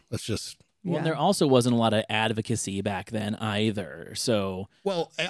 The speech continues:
Speaker 1: I don't know if you remember this. Like, I have friends who were, who are the same age as us who went to East High. If you remember,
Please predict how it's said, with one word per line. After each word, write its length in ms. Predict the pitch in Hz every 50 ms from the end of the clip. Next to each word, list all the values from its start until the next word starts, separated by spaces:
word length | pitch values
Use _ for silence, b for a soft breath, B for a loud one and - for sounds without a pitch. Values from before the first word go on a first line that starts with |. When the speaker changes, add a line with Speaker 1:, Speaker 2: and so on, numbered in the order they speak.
| -
Speaker 1:
I 20 | 185
don't 120 | 226 233
know 80 | 196 175
if 100 | - -
you 60 | 170
remember 260 | 147 143 156 196 202
this. 200 | 147 127 120 -
Like, 260 | - 127 127 117 - -
I 100 | 127 147
have 120 | 165 156
friends 560 | - - - 156 151 147 139 131 120 - - - -
who 140 | - 151 151
were, 500 | 143 135 135 131 127 123 120 120 117 -
who 160 | 120 131 117 135
are 160 | 135 127 123
the 80 | 120
same 240 | 113 - 170 180 185
age 200 | 170 160 160 -
as 80 | 175 131
us 340 | 98 90 95 - - - - b b b b
who 100 | b -
went 160 | 160 151 135 -
to 40 | -
East 260 | 127 131 - - -
High. 440 | - - 208 202 - - - - - b b b b b
If 140 | b 139 -
you 100 | 160 165
remember, 640 | 180 175 175 202 233 247 175 131 123 120 117 123 -